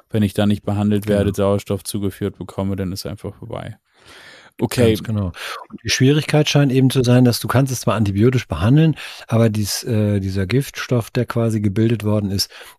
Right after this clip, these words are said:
Speaker 2: der ist eben in der Schleimhaut und in den, äh,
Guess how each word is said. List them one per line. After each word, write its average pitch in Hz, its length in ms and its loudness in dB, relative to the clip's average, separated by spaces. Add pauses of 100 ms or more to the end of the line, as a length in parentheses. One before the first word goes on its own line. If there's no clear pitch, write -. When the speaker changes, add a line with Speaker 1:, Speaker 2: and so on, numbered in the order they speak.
Speaker 2:
der 107 160 0
ist - 260 -6
eben 110 460 2
in 113 220 2
der 101 160 0
Schleimhaut 113 600 0
und 98 140 -6
in 104 180 -2
den, 98 380 -2
äh, 95 300 -6